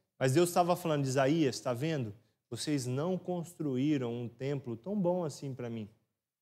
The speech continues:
Vocês não construíram um lugar de descanso para os meus pés." Deus estava mostrando a Isaías o que deveria ser feito e não foi.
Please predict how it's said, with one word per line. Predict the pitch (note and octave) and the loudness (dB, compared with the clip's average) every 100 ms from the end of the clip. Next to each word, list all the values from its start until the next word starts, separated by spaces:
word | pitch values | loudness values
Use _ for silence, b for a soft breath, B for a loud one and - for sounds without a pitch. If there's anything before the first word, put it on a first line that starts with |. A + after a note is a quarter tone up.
| _ _ _ _ _ _ | _ _ _ _ _ _
Vocês | - E3 | 2 4
não | D3 G3+ A3 | 6 6 6
construíram | G#3+ G3+ - E3 F#3 G#3 E3+ D3 | 4 2 2 4 6 4 4 2
um | D#3 D#3+ D#3+ | 0 0 0
lugar | C#3 C#3 D#3+ E3+ | 2 2 2 0
de | D3 D#3+ | -2 -2
descanso | C#3+ C3+ - C#3+ D3+ D3 - | -2 -4 -4 -4 -4 -6 -10
para | A#2 C3 | -6 -4
os | B2 | -4
meus | B2 A#2+ A2+ | -4 -6 -8
pés." | - G2+ F#2+ - - - _ _ _ _ _ _ _ _ _ _ _ _ _ _ _ | -14 -16 -16 -18 -20 -20 _ _ _ _ _ _ _ _ _ _ _ _ _ _ _
Deus | A#2+ F3+ A3 | 8 10 10
estava | G3+ - G#3+ G3+ | 6 4 6 6
mostrando | G3+ G#3 F#3 - G3+ A#3 D4+ C4+ A3+ | 8 6 4 2 4 6 6 8 8
a | G3+ | 8
Isaías | G#3 F3+ D#3+ D3+ G#3 A3 F3 B2+ - B B | 8 6 6 6 4 4 6 4 0 B B
o | - | 0
que | D3+ G3+ | 6 8
deveria | F#3+ G3 G3 G#3 G#3+ | 8 8 6 6 4
ser | G#3 F3 | 4 2
feito | G3 G#3 A3+ | 2 2 0
e | |
não | A3 B3 | -2 -2
foi. | A3 - F#3+ A3+ E3 | -2 4 6 6 4